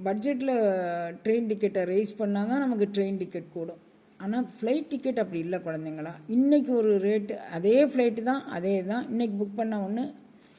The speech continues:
பத்து நாள் கழிச்சு புக் பண்ண ஒண்ணு, அப்புறம் பத்து நாள் கழிச்சு புக் பண்ண ஒரு ரேட்டு. அது மாதிரி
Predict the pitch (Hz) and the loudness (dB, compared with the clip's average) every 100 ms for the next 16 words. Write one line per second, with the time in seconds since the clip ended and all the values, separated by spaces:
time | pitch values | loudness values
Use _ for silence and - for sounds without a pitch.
0 | - _ _ - 220 277 302 277 262 262 | -20 _ _ -4 0 2 4 4 2 0
1 | 240 202 220 214 202 202 247 262 - 247 | -4 -4 -2 -2 0 0 0 -4 -6 -4
2 | 220 320 277 240 247 240 220 190 185 156 | 2 4 4 0 0 0 -2 -2 -6 -10
3 | - 170 165 160 151 143 151 151 - - | -8 -8 -6 -6 -6 -6 -8 -14 -20 -12
4 | 175 196 190 202 202 | -8 -4 -2 -2 -4